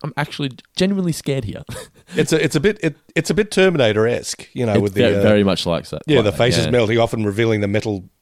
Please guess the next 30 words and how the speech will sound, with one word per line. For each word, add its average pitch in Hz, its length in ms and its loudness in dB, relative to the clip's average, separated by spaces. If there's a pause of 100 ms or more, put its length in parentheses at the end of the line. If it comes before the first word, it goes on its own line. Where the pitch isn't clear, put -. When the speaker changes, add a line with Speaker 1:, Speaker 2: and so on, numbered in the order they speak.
(200)
Speaker 2:
skeleton 113 500 -4
underneath. 101 500 -4
Woo. 104 300 -4 (680)
Speaker 1:
Uh, 101 120 0
Gary 139 280 0
Coleman 98 320 0
arrives. 76 520 -6 (100)
What 208 140 -2
do 320 60 0
you 294 40 4
think 262 80 2
of 196 80 2
this 160 80 2
conversation 123 520 -2
here 85 320 -4 (240)
with 98 160 -12
he 107 160 0
and 92 100 -2
Lisa, 90 320 -4
where 90 80 -6
they 98 140 0
sort 110 180 -2
of 92 40 -6
become 95 300 -4
like 90 160 -4
a, - 180 -6
like 85 180 -6
a, 92 140 -6
a 95 40 -8
debate? - 460 -4